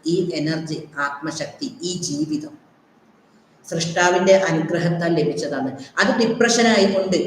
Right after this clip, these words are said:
പിന്നീട് സൂയിസൈഡ് ചെയ്യാനോ അല്ലെങ്കിൽ വേറെന്തെങ്കിലും മാരക രോഗങ്ങൾ വരുത്തിക്കൊണ്ട്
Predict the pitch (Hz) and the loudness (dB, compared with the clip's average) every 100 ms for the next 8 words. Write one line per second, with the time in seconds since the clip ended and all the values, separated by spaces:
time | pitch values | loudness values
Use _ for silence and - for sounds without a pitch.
0 | - - - - _ 156 165 170 190 190 | -4 -8 -18 -20 _ -10 -8 -6 -4 -2
1 | 185 175 170 170 180 175 165 160 156 151 | -2 -2 0 2 2 2 0 2 0 -2
2 | 139 - - - _ _ 175 180 180 180 | -4 -8 -18 -20 _ _ -2 0 2 2
3 | 165 175 - - 185 190 190 170 175 170 | 0 0 -4 2 6 6 4 2 2 2
4 | 165 165 175 180 170 160 160 165 165 147 | 2 2 0 2 2 2 0 0 0 -2
5 | - 160 151 143 | -6 -8 -8 -8